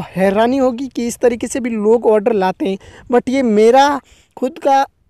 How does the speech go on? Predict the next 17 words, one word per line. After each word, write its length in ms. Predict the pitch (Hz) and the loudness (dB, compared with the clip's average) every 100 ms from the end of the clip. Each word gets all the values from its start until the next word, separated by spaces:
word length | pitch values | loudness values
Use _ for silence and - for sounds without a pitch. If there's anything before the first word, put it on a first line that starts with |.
| 214 | -12
एक्सपीरियंस 680 | 214 - 262 262 285 247 | -12 -8 -6 -4 -2 -2
है 100 | 262 | -2
और 140 | 247 240 | 0 0
मैंने 160 | 226 | -2
खुद 240 | 233 240 220 | -4 -6 -6
ने 100 | 277 - | -6 -6
पिछले 300 | 254 - 254 | -10 -4 -4
कुछ 280 | - 269 - | -4 -8 -10
दिनों 280 | 220 226 233 | -8 -6 -6
से 120 | 254 | -4
मैं 160 | 226 226 | -4 -4
YouTube 360 | 214 202 247 - | -4 -6 -10 -6
पर 120 | 226 | -6
रीसेलिंग 500 | 214 214 226 226 240 - | -4 -4 -4 -4 -6 -2
कर 160 | 233 | 0
रहा 180 | 226 220 | 2 0
हूँ। 180 | 226 | 0